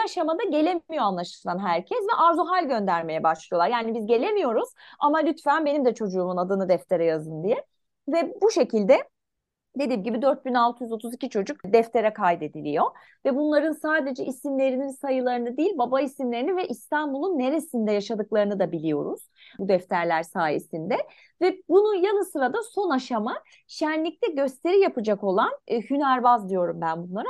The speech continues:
Bunların isimlerinin deftere kaydedilmesi. Çünkü çok anlayabildiğin gibi çok ciddi bir, e, kontrol mekanizması var. Öyle her gelen şenlikte gösteri yapamıyor. E, bu kişiler de şenlik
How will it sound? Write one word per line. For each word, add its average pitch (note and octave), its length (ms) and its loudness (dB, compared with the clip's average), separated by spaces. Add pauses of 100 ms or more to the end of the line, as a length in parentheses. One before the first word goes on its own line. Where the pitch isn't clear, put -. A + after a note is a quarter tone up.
Bunların E4+ 540 0
isimlerinin A3+ 580 0
deftere F3 380 -2
kaydedilmesi. D#3+ 720 -4
Çünkü F4 400 -2
çok E4+ 300 0
anlayabildiğin D#4 840 2
gibi F#4+ 160 0
çok D#4+ 240 -6
ciddi D#4 320 0
bir, A4+ 140 2 (360)
e, B3 140 2
kontrol F4 420 4
mekanizması F3 640 -4
var. F#3 160 4
Öyle C4 200 8
her C4+ 240 2
gelen A#3 420 2 (220)
şenlikte A#3 580 0
gösteri B3 460 4
yapamıyor. C#4+ 540 0 (440)
E, B3 140 2
bu G#4 120 4
kişiler C#4 540 4
de F4+ 100 -2
şenlik E4 640 -4